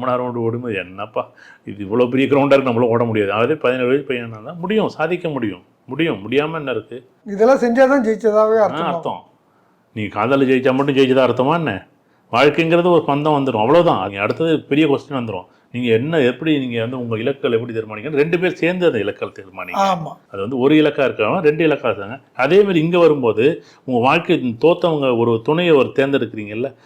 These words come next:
Speaker 1: அப்ப சரியா தேர்ந்தெடுங்க உங்க வாழ்க்கை துணையை.
Speaker 2: கரெக்ட் சார்.
Speaker 1: எப்ப
Speaker 2: இப்ப அடுத்த கேள்வி கொண்டு வரேன் சார். இப்ப கல்யாணம், காதலிச்சு கல்யாணம் பண்ணிட்டாங்க.
Speaker 1: ம்.
Speaker 2: கல்யாணம் பண்ண பிறகு இந்த காதல் என்ன ஆகுதுன்றது ஒரு பெரிய கேள்வியா இருக்கு.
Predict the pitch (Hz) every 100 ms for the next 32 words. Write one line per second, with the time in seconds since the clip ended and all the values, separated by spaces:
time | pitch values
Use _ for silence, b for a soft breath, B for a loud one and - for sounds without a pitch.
0 | b - 127 - 208 - 156 156 - 113
1 | 95 87 85 _ _ _ 98 90 90 90
2 | 85 85 82 _ - 190 135 - - 117
3 | 220 220 226 240 233 208 240 220 196 165
4 | 156 143 147 - _ _ _ - 190 214
5 | 254 277 269 220 - 190 220 233 226 262
6 | 254 196 220 233 185 190 202 165 139 _
7 | 98 90 _ _ _ - 214 302 330 302
8 | 262 262 311 277 294 311 240 220 214 226
9 | 226 196 226 226 190 180 196 196 202 180
10 | 156 185 220 214 185 170 160 -